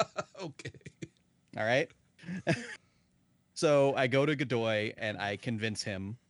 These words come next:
Speaker 2: to join Mortimer's side. Like, and again, it was, it was a lot of really good, the, the dialogue, the duel of wits mechanics, the,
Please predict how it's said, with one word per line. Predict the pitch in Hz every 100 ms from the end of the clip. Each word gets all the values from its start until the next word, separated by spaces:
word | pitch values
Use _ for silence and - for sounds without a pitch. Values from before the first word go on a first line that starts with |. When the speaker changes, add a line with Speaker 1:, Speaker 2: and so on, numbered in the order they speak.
| _
Speaker 2:
to | - 113 101
join | 104 110 101
Mortimer's | 101 101 101 110
side. | - 185 - - _ _ _ _ _ _ _ _ _ _ _ _ -
Like, | 117 113
and | 117
again, | 127 135
it | 113
was, | 110 98
it | 120
was | 113 92 -
a | 110
lot | 98 101
of | 107
really | 101 107
good, | 110 110
the, | 113 107 98 104 _
the | - 101
dialogue, | 90 113 104 107 104 104 95
the | 101
duel | 95 104
of | 104 95
wits | 101 - -
mechanics, | 107 - 101 95 98 - -
the, | 107 95